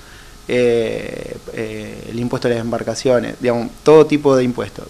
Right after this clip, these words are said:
Eso ya, eh, se cortó la vigencia, eso estuvo hasta el treinta de junio.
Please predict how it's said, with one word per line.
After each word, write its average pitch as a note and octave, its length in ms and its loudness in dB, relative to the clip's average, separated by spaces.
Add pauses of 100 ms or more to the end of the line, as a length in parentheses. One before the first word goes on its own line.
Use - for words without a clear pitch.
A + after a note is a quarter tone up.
(140)
Eso C#3 300 0
ya, E3+ 460 4 (340)
eh, A#2 720 2 (100)
se - 220 -4
cortó A#2+ 260 2
la D3 80 8
vigencia, F#3+ 720 2
eso C3+ 200 -4
estuvo D3 340 2
hasta F3 240 2
el C#3 80 0
treinta D3+ 280 2
de C#3 120 4
junio. G#2 420 -6